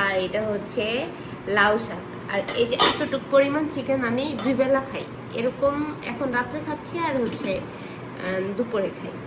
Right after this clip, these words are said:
দুপুরে আর রাত্রে খাই। আর সকালে আমি ভাত খাই না, সকালে যা খাই, এর একটা ভিডিও ছাড়ছি, ওটা দেখে নেবেন কি কি খাই। তো, আর মুরগির মাংসের মধ্যে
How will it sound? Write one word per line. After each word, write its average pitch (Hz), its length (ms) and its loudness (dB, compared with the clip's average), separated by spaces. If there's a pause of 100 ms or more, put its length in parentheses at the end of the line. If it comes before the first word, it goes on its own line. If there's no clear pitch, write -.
(180)
দুপুরে 247 380 0
আর 226 120 -4
রাত্রে 196 320 -6
খাই। 180 160 -6
আর 180 60 -6 (100)
সকালে 233 340 0 (100)
আমি 233 120 4 (120)
ভাত 180 160 -2 (140)
খাই 208 160 -2 (120)
না, 202 60 0 (1500)
সকালে 208 320 -2 (120)
যা 214 100 -2 (140)
খাই, 233 180 -2 (300)
এর 185 100 0 (340)
একটা 202 160 -2 (120)
ভিডিও 208 220 2 (120)
ছাড়ছি, 220 340 -2 (380)
ওটা 185 160 -2 (100)
দেখে 226 300 2
নেবেন 190 240 0 (500)
কি 226 180 -4
কি 214 100 -2 (100)
খাই। 190 180 0 (1600)
তো, 185 100 -4 (920)
আর 226 80 4 (140)
মুরগির 285 380 2
মাংসের 294 420 2
মধ্যে 254 200 0